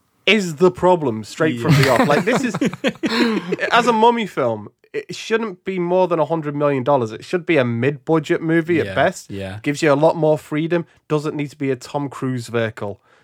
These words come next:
Speaker 1: But in terms of the box office, the box office paints actually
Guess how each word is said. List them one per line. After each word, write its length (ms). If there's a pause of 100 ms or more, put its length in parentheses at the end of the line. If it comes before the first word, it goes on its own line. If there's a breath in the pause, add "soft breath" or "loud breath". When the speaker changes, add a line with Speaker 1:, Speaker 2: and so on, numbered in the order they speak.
Speaker 1:
But 240 (400)
in 120
terms 320
of 100
the 60
box 360
office, 320 (220)
the 120
box 280
office 240
paints 380
actually 500